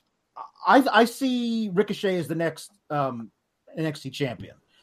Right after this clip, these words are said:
Like, I feel like that's where we're progressing to. Um, and I feel like Velveteen Dream is the guy who eventually takes it off of Ricochet. Um,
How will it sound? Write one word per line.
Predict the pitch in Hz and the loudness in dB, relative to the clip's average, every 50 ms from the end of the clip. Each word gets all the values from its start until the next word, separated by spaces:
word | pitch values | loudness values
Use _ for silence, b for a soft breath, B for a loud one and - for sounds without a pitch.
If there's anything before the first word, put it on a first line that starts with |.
| _ - | _ 0
Like, | 151 156 | 4 6
I | |
feel | 170 202 | 8 8
like | 185 165 120 | 8 8 6
that's | 113 160 160 165 - - | 6 4 4 4 4 6
where | 175 160 | 8 8
we're | 160 156 | 8 8
progressing | - 151 147 - 151 151 151 - 180 170 143 | 6 2 2 2 2 2 2 0 -2 0 4
to. | 190 196 202 208 196 - b b b b b b _ | 6 6 6 6 4 0 b b b b b b _
Um, | 151 151 151 151 143 147 147 - | 4 4 6 6 4 2 0 2
and | 170 175 175 | 4 6 6
I | 170 170 | 6 6
feel | 156 - - 208 202 202 | 4 2 0 4 6 6
like | 185 175 175 160 160 156 - - - | 8 8 8 8 6 4 0 -6 -8
Velveteen | 135 - 180 175 175 170 147 165 165 156 143 | 4 6 8 8 8 6 2 0 -2 -2 0
Dream | 147 196 196 175 160 151 147 139 - _ _ _ _ - | 0 2 2 4 2 2 0 -2 -6 _ _ _ _ -2
is | 160 160 131 | -2 0 0
the | 156 160 | 0 0
guy | - 175 156 165 165 | 4 4 4 6 4
who | 147 160 151 | 4 4 2
eventually | 143 151 160 147 - 156 147 | 2 2 0 -2 0 -2 -2
takes | 147 151 147 147 - | 0 0 -2 -2 0
it | 143 | 0
off | 147 139 127 | 0 0 0
of | 131 127 | 0 0
Ricochet. | 147 147 143 131 - - 135 120 117 110 107 - _ _ _ _ _ _ _ - | 0 0 0 -4 -6 -6 -6 -6 -6 -8 -10 -12 _ _ _ _ _ _ _ -2
Um, | 135 131 127 127 120 123 117 | 0 0 0 0 -2 -4 -8